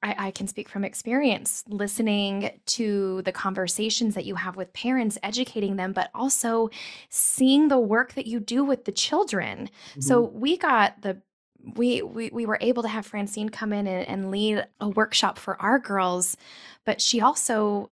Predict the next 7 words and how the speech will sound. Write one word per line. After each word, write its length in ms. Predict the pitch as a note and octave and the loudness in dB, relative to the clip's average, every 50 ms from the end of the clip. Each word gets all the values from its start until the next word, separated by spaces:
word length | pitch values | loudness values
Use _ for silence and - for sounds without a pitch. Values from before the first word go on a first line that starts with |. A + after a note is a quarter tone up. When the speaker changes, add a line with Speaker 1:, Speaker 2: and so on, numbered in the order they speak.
| _ _ _ | _ _ _
Speaker 1:
your 280 | G3 G3 G3+ G3+ G3 - | -6 -2 0 0 2 2
organization 680 | G3+ G#3 G3+ G#3 G3+ G3 F#3+ G#3 G3+ A#3+ B3+ - C4 A#3+ | 2 2 2 2 0 0 0 0 0 0 2 4 4 4
goes 280 | G#3 G3+ G3+ G3+ - | 4 4 0 0 0
in 360 | G#3+ A#3 B3 A#3 A3+ G#3+ G3+ G3+ - _ _ | 0 0 0 0 0 0 -2 -4 -8 _ _
to 320 | - - A#3 G#3+ G3+ G3 G3 | -4 -2 0 2 2 2 2
middle 280 | G3 G3 G3 B3 B3+ | 0 0 0 0 2
schoolers 800 | B3 - - - G3 E3+ E3+ E3+ E3 G3 A#3+ C#4 D4 C4 - - | 2 0 0 0 -2 -2 -2 -2 -2 0 0 2 2 0 -2 -4